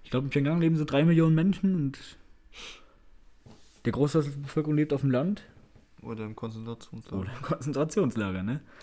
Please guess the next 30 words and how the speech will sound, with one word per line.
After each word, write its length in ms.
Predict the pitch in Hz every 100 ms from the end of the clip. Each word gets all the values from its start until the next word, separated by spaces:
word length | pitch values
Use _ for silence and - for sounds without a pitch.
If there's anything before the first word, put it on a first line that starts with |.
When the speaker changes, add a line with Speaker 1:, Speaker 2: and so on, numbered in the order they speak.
| -
Speaker 2:
Ja. 60 | 117 117 - - - -
Speaker 1:
Also, 280 | - 110 101 85
wie 260 | 78 139 160
bewerten 480 | 170 151 165 165
wir 80 | 127
eigentlich 320 | 107 107 110
jetzt 160 | 110 107
Nordkorea? 560 | 123 113 131 101 92 95 - - - - - - - - -
Speaker 2:
Haben, 180 | 107 113
haben 160 | 117 131
wir 60 | 165
noch 120 | 147
irgendwelche 300 | 143 147 139
Punkte? 420 | - 143 156 165 165 _ _ _
Speaker 1:
Ich 60 | -
weiß 100 | 120
nicht, 60 |
wir 60 | 101
haben 80 | 95
Religion 360 | 107 101 113
Speaker 2:
So 40 | 113 123 135
Speaker 1:
durch. 160 | 147
Speaker 2:
Stadtland, 400 | 131 117 - 120
flussmäßig? 640 | - 131 131 147 143 151 -
Speaker 1:
Stadtland, 320 | - 113 113 110
Fluss. 320 | 131 139 -
Speaker 2:
Gibt's 160 | - -
da 80 |
einen 80 | 113
Fluss? 320 | 107 139 143